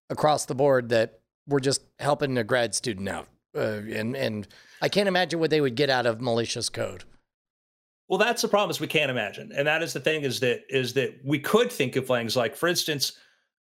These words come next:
Speaker 2: I think we've talked about this before, like, in Star Trek, like, "Oh, the, the threshold is you develop warp drive."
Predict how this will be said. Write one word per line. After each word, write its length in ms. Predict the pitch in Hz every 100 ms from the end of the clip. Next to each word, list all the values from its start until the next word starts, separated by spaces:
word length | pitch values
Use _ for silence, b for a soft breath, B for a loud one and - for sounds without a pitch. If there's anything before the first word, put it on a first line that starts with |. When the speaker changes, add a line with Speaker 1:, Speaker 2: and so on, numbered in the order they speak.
| _ _ _ -
Speaker 2:
I 80 | 175
think 140 | 202
we've 120 | 175
talked 220 | 180 160
about 140 | 143 131
this 100 | -
before, 480 | 135 - 131 104 107
like, 280 | 123 127 143
in 140 | 143
Star 280 | - 190 233
Trek, 380 | - 170 147 131
like, 300 | 139 127 -
"Oh, 300 | 220 190 156
the, 300 | 147 139 139
the 80 | 151
threshold 580 | 185 233 - 180 160 143
is 260 | 139 123
you 60 | 123
develop 420 | 123 143 156 139
warp 220 | 135 131
drive." 460 | - 113 - -